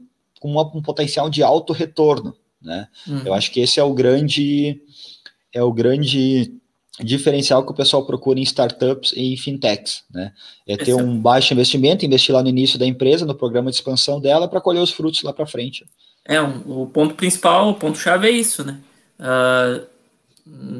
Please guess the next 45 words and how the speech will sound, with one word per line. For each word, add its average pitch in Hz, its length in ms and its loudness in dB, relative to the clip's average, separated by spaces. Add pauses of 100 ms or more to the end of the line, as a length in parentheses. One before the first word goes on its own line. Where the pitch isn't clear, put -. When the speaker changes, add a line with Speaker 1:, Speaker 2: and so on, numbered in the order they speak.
(240)
Speaker 2:
tu 143 180 2
consegue 156 440 2
controlar 160 500 0
tua 208 160 -2
perda, 202 340 4
tu 214 80 -6
sabe 156 220 0
o 151 60 0
quanto 165 240 0
tu - 80 -20
pode, 156 260 0
o 147 80 -2
máximo 170 420 2
que 170 120 -4
tu 156 100 -10
pode 151 240 -2
perder 156 380 -2
no 190 60 -2
investimento, 160 640 -6 (440)
mas 147 220 2
o 156 80 -2
quanto 196 320 2
tu 202 100 -6
pode 170 280 -4
ganhar, 156 440 0
isso 180 200 -6
pode 185 320 -8
ser, - 160 -8
é, 156 240 -4
é 151 40 -2
muito 165 320 -2
escalável. 127 580 -4 (540)
Então, 151 840 2 (220)
é, 127 80 -6
é 127 40 4
aquela 147 340 4
questão 170 420 0
do, 190 200 0
de 185 200 -4
alto 180 240 0
risco 208 500 -2
e, 254 380 -8 (120)
em 139 160 -10
contrapartida, 147 680 -2
vai, 170 200 0